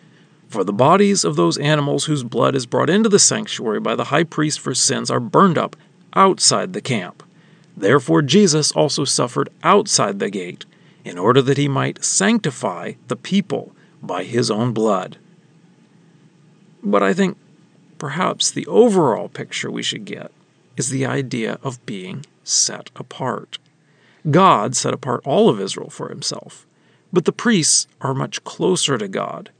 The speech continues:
so they must go through a more rigorous process to be set apart for God. Today, we don't have these elaborate ceremonies to be set apart for God,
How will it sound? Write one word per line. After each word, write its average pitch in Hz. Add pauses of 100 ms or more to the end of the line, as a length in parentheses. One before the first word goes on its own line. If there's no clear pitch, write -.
(600)
so -
they 165
must 170
go 156
through 151
a 143
more 139
rigorous 139
process -
to -
be 123
set 120
apart 104
for -
God. - (880)
Today, 185
we 185
don't 135
have 135
these 110
elaborate 107
ceremonies 101
to -
be -
set -
apart -
for 120
God, 101